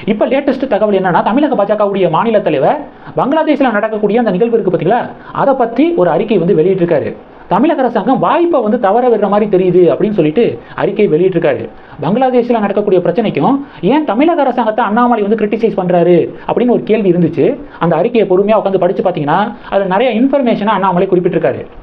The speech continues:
பங்களாதேஷை பொறுத்த வரைக்கும் ஜவுளித்துறை வந்து இங்க ரொம்ப ஸ்ட்ராங்கா இருக்கக்கூடிய டிபார்ட்மெண்ட். ஒரு மாசத்துக்கு மூணு புள்ளி ஐந்து பில்லியன்ல இருந்து மூணு புள்ளி எட்டு பில்லியன் அமெரிக்க டாலர் அளவுக்கு பங்களாதேஷ்ல ஜவுளித்துறை ஒரு மாசத்துக்கு எக்ஸ்போர்ட் வந்து பண்றாங்க.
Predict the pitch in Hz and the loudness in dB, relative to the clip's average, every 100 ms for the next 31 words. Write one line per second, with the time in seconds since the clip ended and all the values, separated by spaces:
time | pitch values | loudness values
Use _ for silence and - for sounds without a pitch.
0 | - - 151 220 240 226 202 180 208 214 | -20 -6 -2 0 0 0 0 0 0 2
1 | 175 156 269 285 - - 143 254 349 339 | 2 0 -2 -2 -8 -4 0 2 2 2
2 | 277 233 208 247 202 196 196 190 214 208 | 2 2 2 2 2 0 0 0 2 2
3 | 180 170 185 165 175 175 147 107 - - | 0 0 0 0 -2 -2 -2 -2 -6 -10
4 | - 156 170 226 240 156 139 240 294 - | -4 0 0 0 0 0 0 0 -4 -10
5 | - 175 330 339 339 226 269 - 190 262 | -2 2 4 2 2 0 0 0 0 2
6 | 233 214 240 226 190 165 202 220 233 294 | 2 2 2 2 2 2 0 2 2 2
7 | - 226 247 190 196 - 220 233 214 175 | 0 0 2 0 0 -2 0 0 0 0
8 | 214 233 220 196 180 156 175 160 151 269 | 0 2 0 0 0 0 0 2 0 0
9 | 294 - - - - - 170 233 240 214 | -4 -16 -20 -20 -12 -6 -2 0 2 0
10 | 202 240 247 196 262 - 190 254 175 165 | 0 0 2 2 2 2 2 2 2 2
11 | 247 277 247 214 - 240 - 180 170 165 | 0 0 0 -2 -2 -2 0 -2 -2 -4
12 | 151 | -4